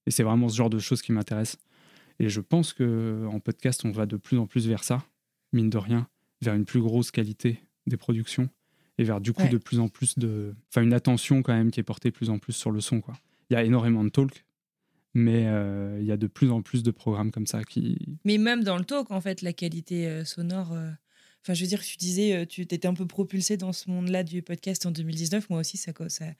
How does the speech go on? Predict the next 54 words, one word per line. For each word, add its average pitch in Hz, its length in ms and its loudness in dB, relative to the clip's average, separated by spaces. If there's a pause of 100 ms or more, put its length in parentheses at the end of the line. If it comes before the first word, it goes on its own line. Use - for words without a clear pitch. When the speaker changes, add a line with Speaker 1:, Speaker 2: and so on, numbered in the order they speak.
(360)
Speaker 2:
ça 175 140 -4
colle 185 180 0
un 175 100 -2
peu 196 120 -4
avec 180 120 -2
ce - 120 -4
moment-là. 165 420 -2 (440)
Depuis 185 360 -2
deux 180 100 2
mille 175 180 2
dix-neuf, 165 260 0
enfin, 185 100 -2
je 175 60 2
veux 202 60 0
dire, 196 40 -2
ça - 120 0
a 143 40 0
rien 160 240 0
à 185 80 2
voir. 226 260 0
Des 180 80 0
fois, 220 140 0
tu 202 140 0
réécoutes 208 420 2
des 202 100 0
trucs 208 200 -4
que 196 60 -2
t'écoutais 190 380 -6
en 196 60 0
deux 180 80 -2
mille 170 160 -4
dix-neuf 185 320 -8
et - 20 -10
tu - 80 -10
fais : « - 100 -12
Ah 330 160 -12
ouais, 349 220 -10 (320)
mes 196 240 4
oreilles 240 320 4
étaient 190 220 0
pas 254 480 2
pareilles. » 240 340 0 (680)
<laughs> - 840 0
Speaker 1:
Je 139 140 6
trouve 156 300 4
que 139 100 4
c'est, - 200 -2
bah, 131 160 4
après, 123 320 6
je - 80 -6
trouve - 160 -2
ça 113 140 0
super, 139 320 2
hein 127 140 2